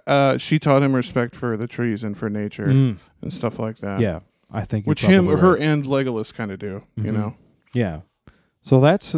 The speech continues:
Speaker 2: that's the total. That's the, that's our entire list that we've got for you guys for prophecies today.
Speaker 1: Yeah. So, final thoughts.
Speaker 2: Yeah, a few final thoughts.
Speaker 1: Prophecies, they're not only super cool, but they also serve many purposes in Tolkien.
Speaker 2: Yeah, they often foreshadow important events,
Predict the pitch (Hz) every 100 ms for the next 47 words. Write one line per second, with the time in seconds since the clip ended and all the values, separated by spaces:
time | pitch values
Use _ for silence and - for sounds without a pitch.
0 | - 135 - - 190 160 208 151 120 139
1 | - 139 107 139 165 156 147 165 156 131
2 | 175 - 117 113 127 156 - 117 101 95
3 | 92 - 104 117 147 160 - 87 80 -
4 | - 80 87 - 240 269 202 - - 175
5 | 135 143 - 220 160 127 - 123 90 -
6 | - 175 - 214 180 120 104 90 104 -
7 | - _ - 233 247 185 160 202 - -
8 | _ 180 220 240 220 196 165 - 151 147
9 | - 143 165 175 151 156 170 165 - 156
10 | 151 151 147 147 143 139 127 127 120 107
11 | 101 101 98 _ _ - 131 80 110 117
12 | 139 160 - 165 160 160 - 165 - 160
13 | 156 160 156 - 180 175 175 147 123 143
14 | - -